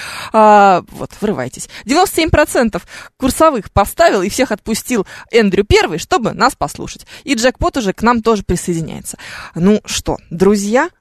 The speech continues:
мои, а, давайте подводить итоги этого года. Он у нас был в этом смысле русского языка. М, ну, такой достаточно насыщенный. В особенности, конечно, интересных новостей подвалило под конец. Вот эти вот инициативы по поводу запрета заимствования очень мне нравятся.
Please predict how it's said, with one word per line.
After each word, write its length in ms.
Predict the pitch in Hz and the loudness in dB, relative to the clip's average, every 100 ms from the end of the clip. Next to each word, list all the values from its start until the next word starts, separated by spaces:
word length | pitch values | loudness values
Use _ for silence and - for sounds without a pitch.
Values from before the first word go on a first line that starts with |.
| - | -6
мои, 360 | 185 214 147 - _ | -2 0 -2 -10 _
а, 460 | - 170 170 165 165 | -4 0 2 2 2
давайте 380 | 180 392 508 - | 2 2 2 2
подводить 340 | 330 381 381 | 2 0 0
итоги 400 | 349 370 330 285 - | 0 0 0 -4 -6
этого 260 | 240 240 | -4 -2
года. 300 | 247 392 269 | 0 2 2
Он 100 | 311 | 0
у 60 | 277 | 0
нас 160 | 233 | -2
был 180 | 202 240 | 0 -2
в 80 | 196 | 0
этом 300 | 196 139 147 _ _ | -2 -6 -16 _ _
смысле 480 | - 190 175 - 156 | -4 -2 -2 -4 -8
русского 480 | - 202 214 - 135 | -4 -4 -4 -6 -12
языка. 380 | 127 151 - 127 - - _ | -12 -12 -10 -10 -12 -20 _
М, 760 | - 175 170 160 156 131 120 - _ _ _ _ _ _ | -4 -2 0 -2 -4 -6 -8 -12 _ _ _ _ _ _
ну, 300 | 190 196 165 - | 0 0 0 -6
такой 320 | - 226 294 156 | -8 -2 0 0
достаточно 420 | - 170 - 208 | -2 -4 0 2
насыщенный. 580 | 240 - 415 - 339 - - - | 2 2 2 2 -2 -4 -12 -4
В 60 | 220 | 0
особенности, 440 | 349 359 277 - | 0 0 -2 -2
конечно, 280 | 226 240 226 | 0 0 2
интересных 460 | 202 220 277 214 | 2 2 2 0
новостей 340 | 196 180 185 247 | 0 0 0 -2
подвалило 380 | 196 147 196 233 | -2 0 2 0
под 160 | - | 0
конец. 300 | 247 226 - - - - - | 0 0 -4 -14 -18 -12 -6
Вот 200 | 170 185 | -2 0
эти 340 | 180 170 156 | 0 0 -4
вот 260 | 65 65 - | -4 -10 -6
инициативы 600 | 170 180 170 196 175 151 | -4 -2 2 0 0 -6
по 80 | 151 | -4
поводу 260 | 156 160 | -4 -2
запрета 480 | 170 175 - 165 143 | 0 0 0 -2 -2
заимствования 720 | 151 196 302 349 294 294 277 | 2 2 0 -2 -2 0 0
очень 240 | 269 - 254 | -2 -2 -4
мне 180 | 254 | 0
нравятся. 560 | 247 247 247 226 - - | 0 2 2 0 -4 -10